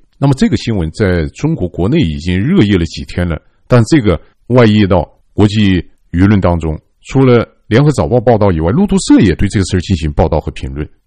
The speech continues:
联合早报报道这样描述的，日前有上海球迷在酒吧观看世界杯足球赛事，为日本队欢呼。中共浙江省委宣传部旗下的新媒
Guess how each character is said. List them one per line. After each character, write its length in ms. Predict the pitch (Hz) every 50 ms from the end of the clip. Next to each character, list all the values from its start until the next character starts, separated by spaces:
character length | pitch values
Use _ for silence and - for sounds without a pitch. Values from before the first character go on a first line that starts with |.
| _
联 160 | - - 190
合 60 | 208 196
早 120 | 123 92
报 80 | 90 104
报 160 | 104 131 120
道 80 | 113 107
这 120 | - 190
样 100 | 190 127
描 160 | 92 82 71 73
述 180 | 71 - - 85
的， 140 | 76 71 - _ _ _ _ _
日 160 | - 202 226 180
前 320 | - - - 95 92 104 104
有 160 | 98 85 78
上 260 | - - - 160 -
海 100 | - 85
球 260 | - - - - 95 123
迷 240 | 123 101 92 95
在 160 | 95 - 113 101
酒 300 | - - 98 82 67 69 - -
吧 160 | 107 110 107
观 260 | - - 123 131 131
看 180 | - - - 85
世 180 | - - - 135
界 140 | 110 113 104
杯 160 | - 123 120
足 180 | 110 - - 98
球 100 | 92 101 98 - -
赛 140 | 160 143 90
事， 320 | - - - 85 80 76 - _ _ _ _
为 160 | - 117 113 101 - _ _ _
日 160 | 180 196 233
本 160 | - 170 -
队 100 | - 104
欢 240 | 87 - - 107 107
呼。 280 | 101 - - 98 92 - _ _ _ _ _
中 180 | - - 208
共 160 | 233 202 165 113
浙 160 | - - 233 175
江 180 | 123 139 127
省 220 | 120 - - 120 147
委 120 | 120 82
宣 220 | 73 - - 147
传 180 | 147 - - 98 117
部 160 | - 160 135
旗 200 | - - - 98
下 200 | 95 - - 104
的 180 | 92 80 78 - - _ _ _
新 300 | _ - - - 180 185
媒 80 | 170 120